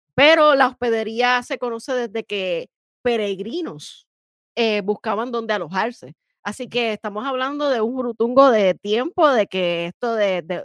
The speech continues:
Speaker 1: de alquilar hoteles y, o, o algún ca-, eh, alquiler de habitación temporal, etcétera. Y hay aplicaciones que ayudan en eso, ¿verdad? Que son los
Speaker 2: Como
Speaker 1: Airbnb o los
Speaker 2: Airbnb.
Speaker 1: HomeAway.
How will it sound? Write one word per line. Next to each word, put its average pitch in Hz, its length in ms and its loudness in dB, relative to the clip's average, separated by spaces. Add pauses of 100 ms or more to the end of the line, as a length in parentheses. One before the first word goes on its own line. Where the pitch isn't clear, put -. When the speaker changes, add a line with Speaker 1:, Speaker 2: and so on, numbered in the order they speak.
Speaker 1:
de 180 220 -6
alquilar 170 500 -8
hoteles 233 760 -4
y, 175 240 -8
o, 160 320 -2
o 180 200 -8
algún 180 420 -8 (240)
ca-, 190 180 -8
eh, 180 380 -2
alquiler 165 480 -6
de 180 340 0 (280)
habitación 185 680 -4
temporal, 202 760 0
etcétera. 185 580 -8 (540)
Y 320 300 0
hay 269 180 2
aplicaciones 311 680 2
que 294 80 0
ayudan 233 360 6
en 277 180 2
eso, 190 300 2
¿verdad? 202 280 4
Que 254 120 -4
son 226 160 -2
los 240 100 0 (320)
Speaker 2:
Como 185 140 -4
Speaker 1:
Airbnb 339 320 -2
o 254 60 0
los 220 100 -2
Speaker 2:
Airbnb. 220 100 -10
Speaker 1:
HomeAway. 185 580 -8